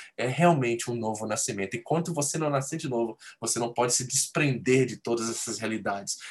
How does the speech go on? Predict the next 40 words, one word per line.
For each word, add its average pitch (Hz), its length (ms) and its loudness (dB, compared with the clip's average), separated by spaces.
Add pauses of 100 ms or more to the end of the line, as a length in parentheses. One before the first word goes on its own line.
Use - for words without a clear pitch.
Não 131 100 6
pode 139 240 6
se 135 60 2
desprender 131 600 4
do 117 80 -2
que - 100 -4
ele 123 80 0
fala 120 260 2
aqui 120 180 -2
dos 110 160 -4
maus 117 220 0
pensamentos, 120 600 0
dos - 80 -4
homicídios, 113 600 2 (280)
dos 123 140 2
adultérios. 117 760 4
Nós 117 100 0
precisamos 120 320 0
mudar 123 320 4
nosso 127 240 2
H 123 200 2
D, 117 260 0
nós 113 100 -4
precisamos 123 260 -4
de 123 60 0
um 117 60 4
H 120 160 4
D 120 160 -2
novo. 117 460 0 (340)
Então 139 160 4
ele 143 80 6
diz 156 120 6
que - 120 2
do 143 120 2
coração 160 540 4
que 180 100 0
sai 123 200 2
todas 117 280 -2
essas - 200 -4
coisas. - 420 -8